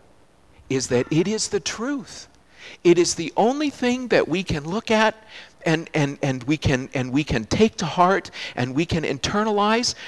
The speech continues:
I mean, that's what Jesus is saying. You know, the whole thi-, to, in today's gospel lesson, like, in the middle, in the middle of God, of Christ's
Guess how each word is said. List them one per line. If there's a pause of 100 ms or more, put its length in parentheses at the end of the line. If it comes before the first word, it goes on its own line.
(300)
I
mean, (200)
that's
what
Jesus
is
saying. (260)
You
know,
the
whole
thi-, (680)
to,
in
today's
gospel
lesson,
like, (200)
in
the
middle, (440)
in
the
middle
of
God,
of
Christ's